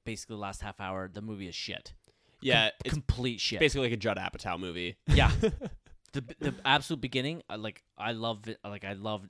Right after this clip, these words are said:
Speaker 1: absolutely love Vince Vaughn. And
Speaker 2: Mm-hmm.
Speaker 1: yeah, so yeah.
Speaker 2: I know we, we talk about it every time we talk about Wedding Crashers, but that fucking table scene, the hand job scene,
Speaker 1: Yes.
Speaker 2: is absolutely hysterical.
Speaker 1: Hilarious.
Speaker 2: <laughs> Every
Speaker 1: Absolutely.
Speaker 2: time.
Speaker 1: Uh, I fucking love Trent.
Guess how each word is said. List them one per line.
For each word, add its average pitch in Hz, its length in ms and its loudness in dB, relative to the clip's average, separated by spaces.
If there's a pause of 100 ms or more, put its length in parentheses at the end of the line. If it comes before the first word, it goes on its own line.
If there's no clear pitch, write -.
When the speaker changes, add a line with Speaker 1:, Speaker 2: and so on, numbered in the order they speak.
(100)
Speaker 1:
absolutely 104 420 -4
love 87 140 -10
Vince 87 160 -14
Vaughn. - 240 -16 (160)
And 175 80 -10
Speaker 2:
Mm-hmm. 110 100 -6
Speaker 1:
yeah, 92 160 -8
so 90 320 -8 (1500)
yeah. 170 140 0 (140)
Speaker 2:
I 143 120 2
know 151 140 6
we, 147 120 -2
we 147 80 -2
talk 160 180 2
about 156 140 2
it 131 60 2
every 120 160 0
time 123 120 -2
we 120 80 -2
talk 113 200 -4
about 110 180 0
Wedding 110 200 -2
Crashers, 117 420 -2
but 117 120 -8
that 135 200 2
fucking 127 240 0
table 104 340 0
scene, 131 400 -6 (140)
the - 100 -4
hand 104 220 0
job 123 240 0
scene, - 100 2
Speaker 1:
Yes. 175 240 4 (220)
Speaker 2:
is - 120 -12 (140)
absolutely 110 360 2
hysterical. 95 580 -4 (100)
Speaker 1:
Hilarious. 117 400 10
Speaker 2:
<laughs> - 320 8
Every - 300 6
Speaker 1:
Absolutely. - 340 0
Speaker 2:
time. 139 80 0 (460)
Speaker 1:
Uh, 147 260 6
I 165 120 4
fucking 170 440 0
love 135 180 -2
Trent. 127 400 -8